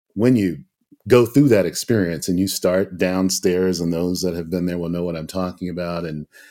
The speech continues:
it takes you back to the slavery days and coming up through Reconstruction, et cetera.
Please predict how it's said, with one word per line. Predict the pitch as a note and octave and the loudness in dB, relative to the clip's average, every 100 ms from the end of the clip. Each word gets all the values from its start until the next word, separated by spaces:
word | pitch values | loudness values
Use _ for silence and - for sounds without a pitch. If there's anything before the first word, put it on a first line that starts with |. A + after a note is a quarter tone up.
| - _ | -20 _
it | F2 | -6
takes | - F#2 F2 G2 | -2 -2 -2 -4
you | |
back | F#2 F2 F2+ - | -2 -2 -4 -6
to | E2 | -10
the | E2 | -8
slavery | - F#2 F2+ E2 D2 | -8 -4 -4 -6 -10
days | C2+ C2 D2 - - _ | -12 -12 -12 -14 -16 _
and | D#2 | -16
coming | E2 D#2+ E2 | -10 -8 -8
up | D#2+ | -10
through | F2+ E2+ | -8 -8
Reconstruction, | D#2+ E2+ - E2+ - D2 D2+ | -8 -12 -10 -10 -10 -16 -16
et | - | -14
cetera. | D2+ C#2+ - | -12 -12 -16